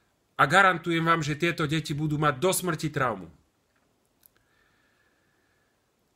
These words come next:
Sme pokrytci v tomto smere a pokiaľ ste si to neuvedomili do dnešného dňa, verím, že týmto videom si to uvedomíte a zvedomíte,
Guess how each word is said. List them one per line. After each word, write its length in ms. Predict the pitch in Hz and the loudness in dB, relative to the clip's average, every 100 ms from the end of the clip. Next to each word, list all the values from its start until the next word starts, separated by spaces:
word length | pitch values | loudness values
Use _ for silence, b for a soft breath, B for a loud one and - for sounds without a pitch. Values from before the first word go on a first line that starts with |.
| _ - | _ -12
Sme 240 | - 180 | -2 0
pokrytci 720 | 196 202 180 160 - 170 190 | 2 0 0 -4 -4 -4 -4
v 280 | 165 - - | -6 -16 -10
tomto 320 | - 165 165 170 | -4 -4 -2 -4
smere 480 | 175 165 175 185 165 B - _ _ | 0 0 0 -2 -6 B -20 _ _
a 480 | - 147 147 147 143 - - | -2 2 4 2 -2 -8 0
pokiaľ 400 | 185 190 170 156 | 0 2 2 0
ste 160 | 170 | -4
si 160 | 156 151 | -6 -2
to 80 | 147 | 0
neuvedomili 640 | 175 165 160 151 147 139 | 0 0 -2 -2 -2 -2
do 160 | 151 160 | -2 -2
dnešného 480 | 151 - 143 131 | -4 -4 -4 -4
dňa, 120 | 127 139 | -2 0
verím, 320 | 147 147 127 | 0 -2 -4
že 80 | 123 | -8
týmto 320 | 131 143 139 | -8 -6 -4
videom 400 | 127 135 135 131 | -6 -4 -4 -4
si 160 | - - | -10 -10
to 80 | 131 | -8
uvedomíte 720 | 156 156 135 127 127 127 127 | -2 0 0 -4 -6 -6 -6
a 160 | 117 | -6
zvedomíte, 800 | 117 151 156 127 123 127 139 156 | -2 -2 -2 -4 -6 -4 -4 -4